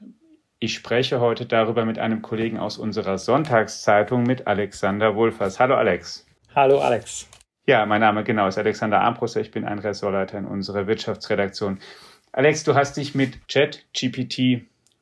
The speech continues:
Speaker 1: befasst und wirst uns nachher noch vorstellen, was das Programm eigentlich kann. Du hast es auch selbst getestet.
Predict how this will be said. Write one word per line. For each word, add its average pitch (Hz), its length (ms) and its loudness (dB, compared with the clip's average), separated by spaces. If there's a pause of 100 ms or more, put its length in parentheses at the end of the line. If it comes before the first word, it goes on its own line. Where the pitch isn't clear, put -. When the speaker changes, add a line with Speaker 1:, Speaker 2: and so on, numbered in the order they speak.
(140)
Speaker 1:
befasst 135 680 0
und 113 240 -4
wirst 127 180 -4
uns 127 140 -4
nachher 120 260 -2
noch 113 160 -2
vorstellen, 120 540 -2
was 113 160 -6
das 123 100 -10
Programm 110 420 -6
eigentlich 110 300 -6
kann. 139 220 -6
Du 120 80 0
hast 113 180 -10
es - 100 -12
auch - 120 -4
selbst - 360 -6
getestet. 131 600 -4